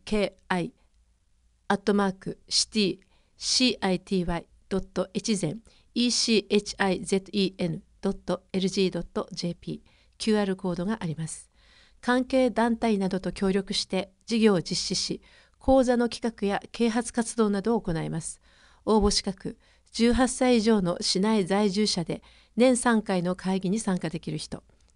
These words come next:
任期二年、四月から令和九年三月。募集、令和七年度、小学生、キューアールコードがあります。問い合わせ先、教育振興課、電話二二の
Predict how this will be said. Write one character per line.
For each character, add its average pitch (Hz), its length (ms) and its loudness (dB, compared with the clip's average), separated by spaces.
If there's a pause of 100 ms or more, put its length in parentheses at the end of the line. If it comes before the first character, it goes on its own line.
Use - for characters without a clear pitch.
任 202 200 4
期 - 260 -10 (240)
二 208 120 4
年、 180 200 -2 (320)
四 226 200 0
月 220 220 0
か 170 100 -2
ら 190 180 -4 (260)
令 220 180 4
和 185 100 2
九 190 240 0
年 190 260 -2
三 185 260 -4
月。 - 340 -10 (720)
募 196 100 2
集、 - 380 2 (480)
令 240 220 4
和 233 240 2
七 202 280 2
年 170 220 0
度、 - 180 -6 (140)
小 196 200 2
学 190 180 -4
生、 - 320 -8 (400)
キ 208 160 -2
ュ 196 40 2
ー 196 40 2
ア - 20 2
ー 190 40 -2
ル 190 60 -4
コ 190 140 -4
ー 175 40 -4
ド 170 100 -4
が 208 100 -2
あ 185 60 -4
り 160 100 -6
ま 156 120 -6
す。 - 200 -20 (320)
問 220 180 4
い 208 60 6
合 202 40 4
わ 208 60 2
せ 202 120 -4
先、 - 400 -8 (300)
教 240 220 4
育 233 200 0
振 208 200 2
興 190 200 -2
課、 - 240 -10 (400)
電 196 240 2
話 180 180 -2 (160)
二 240 220 4
二 233 240 4
の 160 220 -2